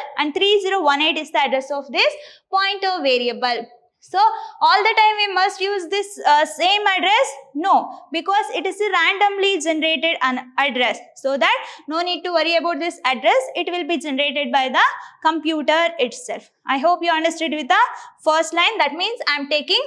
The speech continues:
three variables, A, B as well as pointer. After that, what I am doing? I am assigning some value to A.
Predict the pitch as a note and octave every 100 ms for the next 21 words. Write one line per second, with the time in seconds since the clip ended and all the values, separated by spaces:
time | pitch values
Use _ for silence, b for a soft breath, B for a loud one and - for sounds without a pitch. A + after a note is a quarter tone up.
0 | - _ _ F#4+ F4+ D#4+ C#4 B3+ A3 B3
1 | - C4+ D4 B3 F4+ B3+ C4 B3 C#4 E4+
2 | C5+ - B B - C#4+ C#4+ C#4+ F4+ A#4+
3 | - - D4 G4+ A#4+ G#4+ D#4+ F4 E4+ E4
4 | G4 G4 F4 F4 G#4+ B4 C#4 D#4+ G4 C#4
5 | C4+ D#4 F4+ A4+ A#4+ - F#4 E4 C#4 C4+
6 | C#4 C4+ C#4 C#4+ - C4 A#3+ -